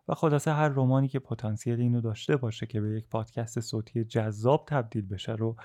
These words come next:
براتون روایت می‌کنیم. سعی کردیم با صداگذاری در بعضی جاها که می‌تونست به جذابیت کار کمک کنه، به فضاسازی ذهنی شما شنونده عزیز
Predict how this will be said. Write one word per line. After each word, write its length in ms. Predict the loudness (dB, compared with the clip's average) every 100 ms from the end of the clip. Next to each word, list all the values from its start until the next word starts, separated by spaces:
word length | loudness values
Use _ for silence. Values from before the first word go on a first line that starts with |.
| -20 _ -4
براتون 480 | -2 -2 -2 2 4
روایت 500 | 4 2 2 0 -2 -8
می‌کنیم. 360 | -6 -6 -8 -12 _ _ _ _ _ _ _
سعی 280 | -2 2 2
کردیم 360 | 2 0 0 0
با 80 |
صداگذاری 640 | 0 2 2 2 2 2 2
در 160 | 0 0
بعضی 380 | 2 2 2
جاها 260 | -2 -2 -4
که 140 | -2
می‌تونست 400 | -2 0 0 0
به 120 | 0 2
جذابیت 720 | 0 0 -2 -2 0 2 0
کار 280 | -2 -2
کمک 360 | -2 0 2 0
کنه، 380 | 0 2 2 0 _ _ _ -4
به 120 | -2
فضاسازی 680 | 2 0 0 0 0 2 2
ذهنی 360 | 4 4 4
شما 280 | 2 0 2
شنونده 580 | 2 2 2 0 -4 -4
عزیز 480 | -6 -4 -4 -4